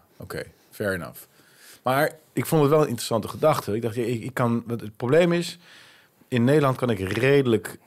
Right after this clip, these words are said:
inschatten wat de contouren zijn van het machtskartel. En, en, en in Rusland gewoon niet.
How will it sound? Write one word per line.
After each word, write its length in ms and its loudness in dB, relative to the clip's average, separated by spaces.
inschatten 540 -4
wat 140 -4
de 100 -14
contouren 520 -4
zijn 280 0
van 140 -4
het 120 -8
machtskartel. 920 -6
En, 220 -8
en, 400 -10
en 360 -10
in 340 -14
Rusland 460 -6
gewoon 560 -4
niet. 420 0